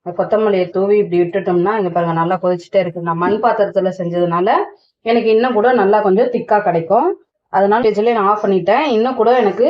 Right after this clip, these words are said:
இது கொதிச்சு நல்லா திக்கா கிடைக்கும். அதனால நான் இந்த ஸ்டேஜ்லயே ஆஃப் பண்ணிட்டேன். நம்ம சூப்பரான தக்காளி தொக்கு வெஜிடபிள்ஸ் இல்லாத டைம்ல நம்ம இந்த மாதிரி வந்து குயிக்கா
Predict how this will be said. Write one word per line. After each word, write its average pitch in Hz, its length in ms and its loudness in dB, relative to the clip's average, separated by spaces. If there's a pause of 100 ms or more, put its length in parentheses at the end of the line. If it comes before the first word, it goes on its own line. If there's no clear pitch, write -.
(160)
இது 190 160 -2
கொதிச்சு 214 420 -2 (460)
நல்லா 196 280 2
திக்கா 214 320 0
கிடைக்கும். 196 440 0 (260)
அதனால 208 340 0
நான் 208 160 2
இந்த 196 180 2
ஸ்டேஜ்லயே 208 460 0
ஆஃப் 208 160 0
பண்ணிட்டேன். 196 460 0 (340)
நம்ம 208 240 2
சூப்பரான 240 480 2
தக்காளி 220 380 2
தொக்கு 202 260 2 (360)
வெஜிடபிள்ஸ் 233 520 0
இல்லாத 202 240 4 (120)
டைம்ல 196 360 2
நம்ம 220 220 2
இந்த 190 160 2
மாதிரி 202 240 2
வந்து 185 200 2
குயிக்கா 196 280 0